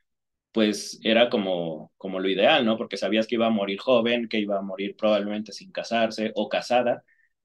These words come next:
y esta era la gran tragedia del romántico, que se le muriera la novia o la esposa justo poquito antes de la boda, durante la boda o unos días después de la boda. Entonces, em,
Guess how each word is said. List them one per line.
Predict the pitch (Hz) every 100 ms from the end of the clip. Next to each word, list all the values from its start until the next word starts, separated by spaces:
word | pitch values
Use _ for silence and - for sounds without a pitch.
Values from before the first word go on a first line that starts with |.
| -
y | 127
esta | 127 131
era | 131
la | 135 120
gran | 120 120
tragedia | 117 107 104 104 101
del | 92
romántico, | 95 110 123 - - -
que | -
se | 92
le | 98
muriera | 98 104 113
la | 110 107
novia | 107 110 113
o | 107
la | 110
esposa | 110 - 113 127 - _ _ _ _
justo | - 135 127 127 135 - -
poquito | - 113 165 160
antes | 156 156
de | 107
la | 101
boda, | 120 131 139 -
durante | 117 104 123 123
la | 104
boda | 104 104 110 -
o | 104
unos | 104 98
días | 104 98
después | 98 - 90
de | 87
la | 82
boda. | 73 69 - _ _ _ _
Entonces, | 104 98 107 107 101 - _ _ _ _ - - 110
em, | 110 104 104 110 107 - - 113